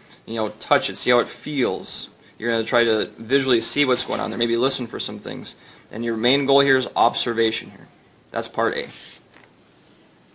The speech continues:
All right, welcome back. This is part two. Uh, you're really gonna focus on controlled experiments for this portion of the, of your experiment today.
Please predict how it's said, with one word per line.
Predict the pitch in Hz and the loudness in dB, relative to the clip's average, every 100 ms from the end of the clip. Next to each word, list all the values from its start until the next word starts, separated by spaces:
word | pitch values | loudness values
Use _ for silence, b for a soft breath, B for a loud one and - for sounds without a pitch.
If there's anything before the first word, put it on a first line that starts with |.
| _ _ _ _ _ _ _ _ _ _ - | _ _ _ _ _ _ _ _ _ _ 2
All | 160 | 2
right, | 127 | 6
welcome | 139 151 143 | 4 4 4
back. | 151 156 | 4 4
This | - | 0
is | 120 | -8
part | - 135 127 | 0 2 2
two. | - 160 175 - B B B | -2 -4 -4 -10 B B B
Uh, | 120 120 | 8 8
you're | 120 | 8
really | 123 185 | 4 4
gonna | 196 143 | 4 4
focus | 143 143 135 | 4 4 2
on | 127 120 117 | 2 2 2
controlled | 113 107 123 127 | -6 -6 -2 0
experiments | 127 - - 123 113 107 | 0 -2 -2 -2 -2 -8
for | - - | -12 -8
this | 113 110 | -6 -6
portion | - 113 107 107 | -2 0 -2 -6
of | 87 101 | -8 -8
the, | 104 101 95 98 - _ - | -8 -6 -6 -8 -18 _ -12
of | 107 | -8
your | 104 | -8
experiment | - 107 98 | -8 -8 -6
today. | 110 127 | -2 -2